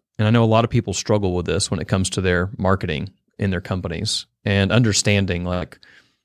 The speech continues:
what, what should I expect? What, what is a good R O I? And I know the answer is often it depends, but, but really, like, what are some things, um, that you would consultative-,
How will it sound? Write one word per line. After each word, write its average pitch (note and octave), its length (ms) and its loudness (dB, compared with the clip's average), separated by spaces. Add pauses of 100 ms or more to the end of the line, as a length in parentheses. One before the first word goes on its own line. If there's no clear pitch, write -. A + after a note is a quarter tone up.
(280)
what, B2 280 0
what B2 180 -2
should C3 200 2
I A2 100 4
expect? - 640 0
What, G#2+ 160 -2
what B2 140 2
is C3+ 160 4
a G2+ 80 2
good F#2 200 -2
R B1+ 220 -4
O B1 80 -4
I? A1 320 -4
And A2 160 2
I - 20 4
know A#2 100 4
the A2 120 4
answer G#2+ 180 0
is G#2+ 60 -4
often F#2+ 300 0
it - 80 -12
depends, F#2+ 560 0
but, - 240 -2 (520)
but - 200 0
really, C#3 280 6
like, A2+ 180 4
what D3+ 340 0
are D#3+ 100 2
some B2+ 220 2
things, A2+ 560 2 (220)
um, G2+ 360 0
that A2 220 -2
you C#3 100 4
would A2+ 240 0 (580)
consultative-, D3+ 760 0